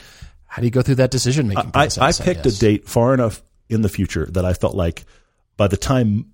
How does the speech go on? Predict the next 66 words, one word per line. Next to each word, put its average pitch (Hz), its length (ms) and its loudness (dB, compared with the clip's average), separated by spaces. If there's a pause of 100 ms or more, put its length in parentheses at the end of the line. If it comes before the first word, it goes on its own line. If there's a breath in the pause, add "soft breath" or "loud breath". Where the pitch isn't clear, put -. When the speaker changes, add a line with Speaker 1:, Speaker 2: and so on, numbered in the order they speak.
Speaker 2:
the 95 80 2
majority 117 500 2
of 120 80 0
people 104 280 -4
first - 360 -4
found 104 240 -2
the 92 60 0
book, 101 320 -2 (160)
we 101 100 -2
wouldn't 95 240 2
have 82 60 -6
reached 82 220 -8
it - 100 -14
yet. - 220 -10 (600)
But - 120 0
it 92 80 0
wasn't 104 240 -2
so 170 260 0
far 110 260 0
in 92 60 0
the 87 60 -4
future 101 260 -2
that 85 160 -4
you 98 60 -6
couldn't - 340 -8
think, 92 300 -2 (480)
"Yeah, 151 180 -2
it 143 80 -4
could 135 140 -4
never 135 220 0
be 135 180 -2
like 87 220 -4
that - 180 -10
by 73 140 -10
then," - 260 -12
or 95 100 -4
"You 151 140 2
have 151 160 0
no 131 180 -2
idea 113 240 0
of 101 80 0
no." 117 140 -2 (180 loud breath)
It 135 140 0
needed 156 220 2
to 135 40 2
be 120 240 -2
a, 85 220 -6
a, 92 180 -6
a 98 60 -4 (100)
tweak, - 540 -6
a, 104 120 2 (140)
a, 107 160 -2
a 92 140 -4
cracked - 560 -8
reflection - 540 -2
of 85 100 0
our 90 100 2
current 156 400 -2
world 76 480 -4 (400)
Speaker 1:
Mm-hmm. 101 140 -4
Speaker 2:
not 120 180 4
a 113 40 2
completely 117 400 4
Speaker 1:
Mm-hmm. 104 80 4
Speaker 2:
remade 107 400 2
world. 78 460 -8